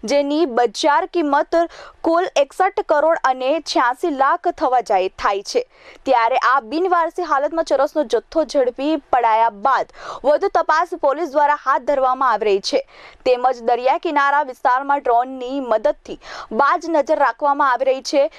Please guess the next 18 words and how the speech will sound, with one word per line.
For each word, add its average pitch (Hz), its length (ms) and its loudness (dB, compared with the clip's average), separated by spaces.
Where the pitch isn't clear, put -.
સાથે 302 300 0
સાથે 349 260 0
પોલીસ 311 320 -2
દ્વારા 311 220 0
ફૂટ 320 280 -2
પેટ્રોલિંગ 285 720 -2
પણ 269 160 4
હાથ 320 180 0
ધરવામાં 285 540 0
આવ્યું 214 260 0
છે - 240 -4
અને 269 220 2
પોલીસ 320 380 -2
દ્વારા 311 320 2
હજુ 311 240 -2
પણ 214 260 -2
દરિયાઈ 320 520 0
વિસ્તારમાં 320 760 0